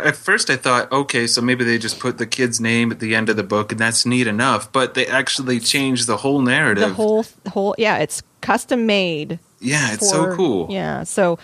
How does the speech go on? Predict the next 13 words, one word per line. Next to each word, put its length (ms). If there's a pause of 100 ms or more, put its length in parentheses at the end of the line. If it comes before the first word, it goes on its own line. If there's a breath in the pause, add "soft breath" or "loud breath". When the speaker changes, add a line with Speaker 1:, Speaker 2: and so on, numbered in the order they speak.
(280 loud breath)
Speaker 2:
for 180
Mateo, 880
um, 640 (120)
it 100
would 160
be, 560
I 60
can't 180
remember 220
what 180
the 180
M 280
was. 680